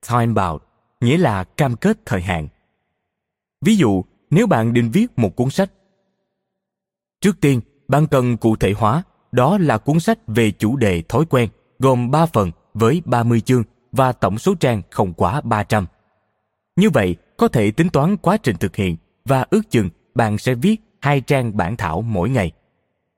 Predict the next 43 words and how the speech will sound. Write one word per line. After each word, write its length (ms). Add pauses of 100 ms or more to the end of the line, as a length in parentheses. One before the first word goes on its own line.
Đây 240
là 160
mục 220
tiêu 240
khả 180
thi, 180 (500)
nhưng 140
cũng 200
nên 280
nhìn 160
nhận 240
thực 180
tế. 220 (520)
Không 180
phải 200
ngày 200
nào 360
bạn 200
cũng 160
có 100
thể 220
viết 240
được 280
chừng 180
đó 160
trang 220 (320)
và 140
còn 340
khâu 200
biên 200
tập 240
nữa. 200 (840)
Bạn 180
có 100
thể 280
sẽ 160
mất 220
hơn 360
một 200
trăm 300
năm 160
mươi 120
ngày 240